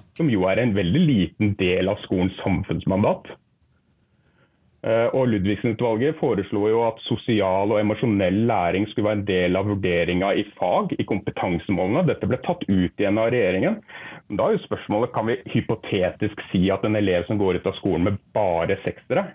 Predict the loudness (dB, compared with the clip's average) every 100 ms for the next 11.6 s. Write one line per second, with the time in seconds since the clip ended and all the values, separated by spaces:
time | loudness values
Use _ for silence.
0 | _ 0 0 2 0 -2 -6 -8 -2 2
1 | 2 2 2 0 0 0 -2 -10 -18 -18
2 | -4 0 2 2 0 -4 -2 0 2 2
3 | 0 0 0 2 2 0 -2 0 0 0
4 | 0 0 0 0 -2 -2 0 0 -2 -2
5 | 0 0 -2 -12 _ -20 -20 -10 -2 -2
6 | 0 0 0 -2 0 2 2 2 2 0
7 | -6 -20 -20 _ -4 -2 0 2 2 2
8 | 2 0 0 2 2 0 0 0 0 -2
9 | -2 0 0 0 -4 0 0 0 -2 -2
10 | -4 -16 -16 -8 -4 -2 0 0 2 2
11 | 2 2 2 2 0